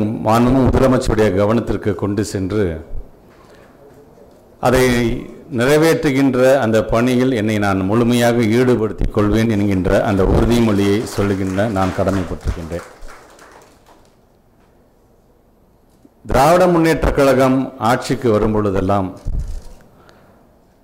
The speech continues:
நாட்டினுடைய வளர்ச்சிக்காக எந்த அளவுக்கு பாடுபடுகின்றதோ,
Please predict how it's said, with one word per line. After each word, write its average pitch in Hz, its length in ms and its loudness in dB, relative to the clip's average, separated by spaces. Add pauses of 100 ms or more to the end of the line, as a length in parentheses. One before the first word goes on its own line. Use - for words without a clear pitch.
(120)
நாட்டினுடைய 156 800 2
வளர்ச்சிக்காக 135 840 2
எந்த 123 140 2
அளவுக்கு 131 420 0
பாடுபடுகின்றதோ, 95 840 0